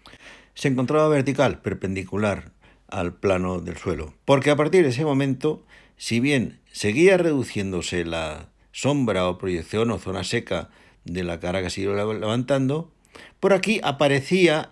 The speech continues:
la sombra o zona seca en forma de triángulo obtusángulo en principio.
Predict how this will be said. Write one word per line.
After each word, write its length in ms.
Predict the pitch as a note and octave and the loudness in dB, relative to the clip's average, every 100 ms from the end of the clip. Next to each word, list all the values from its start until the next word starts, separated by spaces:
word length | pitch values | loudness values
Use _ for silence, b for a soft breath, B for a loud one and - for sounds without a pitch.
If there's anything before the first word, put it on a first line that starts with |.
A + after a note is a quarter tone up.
| _ | _
la 280 | A#2 A#2+ G#2 | -2 -2 -2
sombra 500 | - C#3+ C3+ C3+ C3+ | 0 2 2 2 2
o 40 | |
zona 300 | C3 C#3 C#3+ | 0 -2 -2
seca 460 | C3 C#3+ C#3 C3+ C3 | 0 0 0 0 0
en 100 | A#2+ | -2
forma 420 | G#2+ G#2 A2 A#2+ | -4 -2 -2 -2
de 160 | A2+ | -2
triángulo 520 | G#2+ G#2 A2+ A2+ F#2+ - | -2 -2 0 0 0 0
obtusángulo 760 | A2+ F2+ G#2+ - G#3 F3+ G#2 F#2 | -4 -2 -2 2 2 2 0 0
en 80 | F2 | -2
principio. 640 | F#2+ F2+ G#2 - E2+ - | -6 -4 -4 -4 -6 -6